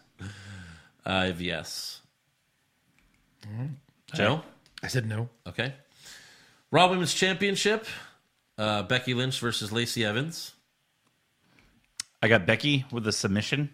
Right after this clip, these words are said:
Speaker 2: Same.
Speaker 1: Yeah, Becky with submission. Any outside interference?
Speaker 2: No.
Speaker 3: No.
Speaker 1: You know, it's funny, like, last week I would have put Lacey Evans.
Speaker 2: Really?
Speaker 1: But I feel like, yeah. I
Speaker 3: Yeah.
Speaker 1: mean, I think it could still go that way, but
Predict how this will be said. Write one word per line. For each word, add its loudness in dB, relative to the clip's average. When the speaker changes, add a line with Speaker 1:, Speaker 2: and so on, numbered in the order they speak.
Speaker 2:
Same. 2
Speaker 1:
Yeah, 2
Becky 2
with 2
submission. 2
Any 2
outside 2
interference? 0
Speaker 2:
No. 4
Speaker 3:
No. 4
Speaker 1:
You 6
know, 4
it's 0
funny, 2
like, 0
last 0
week -2
I 0
would -2
have -6
put -6
Lacey -4
Evans. -10
Speaker 2:
Really? 0
Speaker 1:
But 6
I 4
feel 0
like, -4
yeah. -6
I -2
Speaker 3:
Yeah. 2
Speaker 1:
mean, 4
I 2
think -6
it -10
could -12
still -4
go -2
that -2
way, 0
but -2